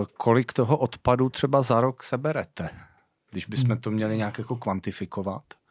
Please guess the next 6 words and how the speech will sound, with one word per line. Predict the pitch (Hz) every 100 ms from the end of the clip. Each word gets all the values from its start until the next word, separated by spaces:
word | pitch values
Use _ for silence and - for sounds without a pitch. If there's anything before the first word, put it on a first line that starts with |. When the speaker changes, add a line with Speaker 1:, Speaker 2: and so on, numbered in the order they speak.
| - - - - -
Speaker 2:
V |
desítkách | 123 143 175 143 165 151
tun. | 147 147 143 170 180 -
Speaker 1:
Mhm. | - 98 135 160 _ _ _ _
Speaker 2:
Přesná | - 131 117 139 139
čísla | 143 143 - 147 143 139 131